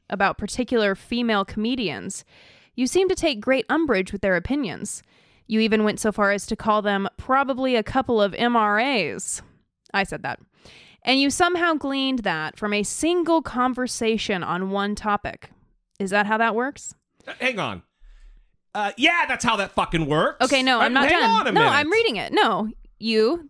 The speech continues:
Speaker 1: Thanks. I mean, what exactly was that? You are the very <laughs> same people who make sure to point out negative stereotypes and how conservatives sound venomous when saying the word liberal. Yet it's natural for you to do the exact same thing without a second thought.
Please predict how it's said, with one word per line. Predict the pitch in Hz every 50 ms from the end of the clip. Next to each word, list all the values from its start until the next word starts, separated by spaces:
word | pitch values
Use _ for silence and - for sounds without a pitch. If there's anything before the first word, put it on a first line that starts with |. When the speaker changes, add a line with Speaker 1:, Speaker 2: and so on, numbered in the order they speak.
| _
Speaker 1:
Thanks. | - 254 226 - 196 - - - - _ _ - - - - - - - _ _ -
I | 254 285 302
mean, | 311 302 294 294 277 269 - -
what | - 226 233 277 311 349 403
exactly | 427 381 - 339 311 285 294 - 294 294 277 269 269 247 -
was | - 190 226 220 190
that? | 185 202 185 143 - - - - - - _ _ _ _ _ _
You | - 202 214 269 330 359 320 226 208 196 208 - -
are | - 240 247 233
the | 240 226
very | 208 214 254 285 330 381 392 403
<laughs> | 359 - -
same | 339 330 330 311
people | - - 330 330 - 240 175 165 165 185
who | 190 233 247
make | 254 247 226 -
sure | - 285 285
to | 277 247
point | 208 - - 262 277 285 285
out | 262 240 220 196 - - _ _
negative | - 214 214 226 240 262 247 320 311 302 277
stereotypes | - - 302 277 277 277 262 214 185 - - 190 170 165 170 - -
and | 214 214
how | 214 220 214 214
conservatives | - 240 226 214 - 285 285 294 277 294 277 277 254 240 - -
sound | - 240 226 220 220 214 208
venomous | 185 233 262 320 349 269 196 147 143 151 - -
when | 208 214 214 214
saying | 196 - 220 214 208 208 202
the | 190
word | 185 190 185 170
liberal. | 156 165 180 214 247 233 202 175 110 67 - - _ _ _ _ _ - - - - - _ _
Yet | - 226 233 220
it's | 226 208 - -
natural | 208 214 226 254 302 - - 277 240
for | 220 - 233 233
you | 233 254 277
to | 254 233
do | 202 220 214
the | 214 214
exact | 208 202 196 202 - 269 294 311 - -
same | - - 330 294 285 269 254
thing | - - 302 302 302 285 233 202 196 196 - -
without | - 220 214 - 240 233 226 214 - -
a | 214 220
second | 202 - 240 226 - 226 214 - -
thought. | - 247 226 160 - -